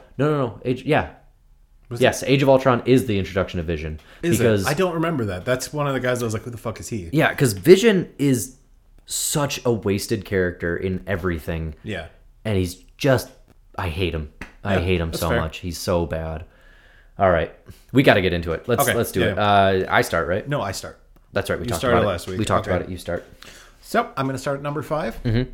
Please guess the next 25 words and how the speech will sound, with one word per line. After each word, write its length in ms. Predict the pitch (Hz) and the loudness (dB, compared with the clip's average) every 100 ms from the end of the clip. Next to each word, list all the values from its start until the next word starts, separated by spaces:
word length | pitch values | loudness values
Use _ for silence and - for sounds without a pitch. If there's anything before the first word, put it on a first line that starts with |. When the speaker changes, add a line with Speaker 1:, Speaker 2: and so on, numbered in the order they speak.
| - | -10
Speaker 2:
The 80 | 160 | -8
original 340 | 160 175 170 156 | -6 -6 -6 -6
Iron 260 | 101 92 | -6 -4
Man. 200 | 90 90 - - - - - - - - - - | -6 -8 -10 -14 -14 -14 -18 -18 -18 -18 -14 2
Speaker 1:
That 140 | 220 | 4
is 80 | 202 | 6
a 40 | |
good 120 | 156 113 | 4 2
one. 160 | 85 - - - - - - | 0 -6 -16 -18 -16 -6 0
I 80 | |
do 160 | 143 170 | 2 4
like 180 | 156 135 | 4 4
the 80 | 120 | 2
original. 440 | 101 87 87 82 - - | 0 -2 -4 -6 -12 -16
Speaker 2:
It 100 | - | -14
kicked 240 | - 180 - | -10 -8 -6
it 60 | |
off. 360 | 143 165 - - - - - - - - - | -2 -2 -4 -14 -20 -20 -20 -20 -20 -10 -2
Speaker 1:
Mm-hmm. 360 | 127 127 - | 0 0 -2
Speaker 2:
Like, 300 | 139 131 - - _ - - - | -2 -2 -4 -16 _ -20 -20 -8
before 400 | - 143 - 170 | -6 -4 -2 0
that, 340 | 180 170 - - _ _ - | 0 0 -2 -8 _ _ -16
we 120 | 135 | -10
didn't 240 | 143 160 135 | -6 -4 -6
have 800 | - - 120 107 85 85 - | -8 -10 -6 -6 -6 -14 -20